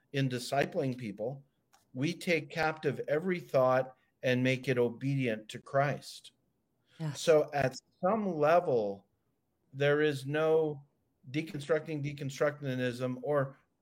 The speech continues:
Speaker 1: constructing faith without getting to the mind.
Speaker 2: Yes.
Speaker 1: And one of the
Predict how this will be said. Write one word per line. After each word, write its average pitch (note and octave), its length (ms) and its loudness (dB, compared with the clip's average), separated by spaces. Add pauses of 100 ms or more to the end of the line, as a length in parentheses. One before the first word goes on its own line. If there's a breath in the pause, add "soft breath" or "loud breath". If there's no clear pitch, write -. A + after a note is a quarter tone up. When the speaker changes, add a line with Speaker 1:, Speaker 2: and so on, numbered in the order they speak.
(180)
Speaker 1:
constructing C#3+ 680 -4
faith C3+ 580 0 (460)
without C#3 420 2
getting D3 300 0
to D3 120 -6
the B2+ 120 0
mind. A#2 640 -2 (440)
Speaker 2:
Yes. E3 240 -6
Speaker 1:
And B2+ 200 0
one D#3 180 2
of B3+ 80 2
the B3 80 0